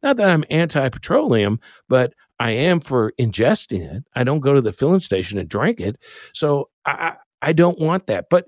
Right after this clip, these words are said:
if you look at your house, most of us have P V C that brings the water into our house. So we are bombarded with things that destroy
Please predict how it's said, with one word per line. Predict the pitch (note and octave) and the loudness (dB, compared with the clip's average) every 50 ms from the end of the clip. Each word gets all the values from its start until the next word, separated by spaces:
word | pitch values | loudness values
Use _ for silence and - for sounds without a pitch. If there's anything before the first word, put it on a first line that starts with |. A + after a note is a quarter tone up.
| _ | _
if | - D#3 C3 - | -8 -8 -6 -2
you | F3 E3+ | 0 2
look | E3+ F3+ E3+ - | 2 2 2 0
at | F3 C#3+ - | -2 -2 0
your | E3 D#3 C3+ A#2 - - - - - | 0 0 0 0 -4 -12 -20 -16 -8
house, | - D3 D#3+ F#3 F#3+ - - | -4 -2 0 0 -2 -2 -2
most | - B2 B2+ D#3+ E3 - | 0 2 2 2 2 0
of | F#3 E3 | -4 -4
us | D3 C#3 - | -4 -4 -2
have | - C#3+ C#3 B2+ - | 0 -2 -2 -2 0
P | A#2+ C#3+ D3+ | 2 2 2
V | D3+ D#3 D#3 | 2 2 0
C | C#3+ - - C#3+ D#3 F#3 | -2 -2 -2 0 2 2
that | F#3 F3+ | 2 2
brings | E3 E3+ E3 F3+ E3+ | 0 0 0 0 0
the | - G3 | 0 0
water | G3+ G#3+ G3+ A#3+ B3 B3 F#3+ A2+ | 0 0 0 0 0 0 0 0
into | F#2+ D2+ - G2 | -2 -2 -4 -8
our | E2+ D#2 D#2 | -8 -8 -10
house. | D#2+ - - - - - - _ _ _ - - - - - - _ _ | -14 -16 -18 -20 -20 -20 -20 _ _ _ -20 -20 -20 -20 -20 -20 _ _
So | - E3 E3 E3 E3 D#3+ D#3 E3+ E3+ D#3 | 2 4 4 6 4 2 -2 -6 -6 -6
we | D#3+ E3 F#3+ F#3+ E3+ | -2 0 2 2 4
are | D#3+ E3 F3 F#3 | 4 4 2 0
bombarded | E3 B2+ B2 C3 C3+ C3 B2 A2+ A2+ A2 A2+ B2+ C#3 C3+ C3 A#2 G2 F2+ E2+ F#2 F#2 - _ _ _ _ _ _ _ _ _ _ _ _ _ - | 0 0 0 2 2 2 2 2 2 2 4 4 4 4 4 2 0 -2 -4 -10 -16 -20 _ _ _ _ _ _ _ _ _ _ _ _ _ 0
with | A#2+ B2+ - | 0 0 2
things | _ - B2+ A#2+ A#2+ A2+ - | _ 0 2 2 2 0 -2
that | A#2 G#2+ - _ | -4 -6 -6 _
destroy | - G#2 - - - - - - - B2 C#3 D#3+ D#3 A2 F2+ F2+ F#2 F#2 G2 A2+ C3 | -8 -6 -6 -8 -10 -10 -8 -4 0 2 2 4 4 2 2 0 -2 -4 -4 -6 -8